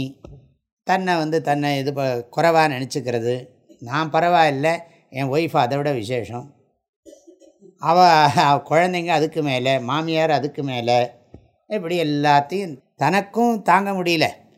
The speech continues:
இருக்கிற மத்தவங்களையும் குறை சொல்றது, எல்லாம் சேர்த்து வச்சுட்டு உள்ளே இருக்குது, மனசுல இருக்குது. இது வந்து முதல்ல என்னதுன்னா,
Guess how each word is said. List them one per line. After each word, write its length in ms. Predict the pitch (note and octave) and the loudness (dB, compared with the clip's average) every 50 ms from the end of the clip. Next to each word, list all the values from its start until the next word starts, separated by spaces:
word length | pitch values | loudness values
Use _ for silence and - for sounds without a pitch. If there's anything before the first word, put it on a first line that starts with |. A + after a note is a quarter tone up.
| - - _ _ _ _ _ _ - | -20 -20 _ _ _ _ _ _ -6
இருக்கிற 320 | C#4+ B3 A3+ A3+ G#3+ G#3+ G3 | -2 -2 -2 -2 -2 -4 -2
மத்தவங்களையும் 640 | G3 G3 G3 - G#3 G#3 F#3+ F3+ F3+ F#3+ G#3 G3 - | -2 -2 -2 -2 -4 -2 -2 -2 -2 -4 -4 -4 -2
குறை 200 | F3 E3 F3 E3 | -2 -2 -2 -2
சொல்றது, 500 | - E3 D3 C#3 A#2 A#2+ A#2+ G#2+ A#2+ B2 B2 B2 B2+ B2 B2 | -4 -4 -6 -4 -4 -6 -4 -4 -2 -4 -4 -4 -8 -10 -10
எல்லாம் 420 | A2 A2+ A#2+ B2+ C#3 D#3 D#3+ D3 - | -10 -10 -8 -6 -4 -4 -4 -4 -4
சேர்த்து 420 | - C#3 D#3 F3 E3+ E3+ - - | -6 -4 -4 -4 -4 -6 -8 -8
வச்சுட்டு 380 | D3 C3+ - - - E3+ G#3+ G#3+ | -8 -8 -8 -10 -12 -10 -8 -8
உள்ளே 220 | F3+ C#3 C3+ C3+ B2+ | -8 -6 -6 -6 -6
இருக்குது, 340 | A2 - - - B2 - - _ _ _ _ | -6 -8 -12 -16 -16 -16 -16 _ _ _ _
மனசுல 360 | A#2+ B2 C#3 B2 - - C3 A#2+ | -10 -8 -8 -8 -8 -10 -10 -12
இருக்குது. 300 | G#2+ G#2+ - - - - _ _ _ _ _ _ _ _ _ _ _ _ _ _ _ _ _ _ _ _ _ _ _ _ - | -12 -14 -18 -20 -20 -20 _ _ _ _ _ _ _ _ _ _ _ _ _ _ _ _ _ _ _ _ _ _ _ _ -10
இது 180 | C3 C3+ D3+ D#3 | -6 -2 -2 -2
வந்து 240 | D3 C#3+ C#3+ D#3 F#3+ | -2 -2 -2 -4 -4
முதல்ல 380 | D#3+ D3 C#3 D3 D#3 E3+ F3 E3 | -2 -2 -2 -2 0 0 0 0
என்னதுன்னா, 520 | D#3 D#3 D#3+ D3+ D3 D#3 D3 D3 C3+ C3+ | 0 0 -2 0 0 0 0 0 -2 -4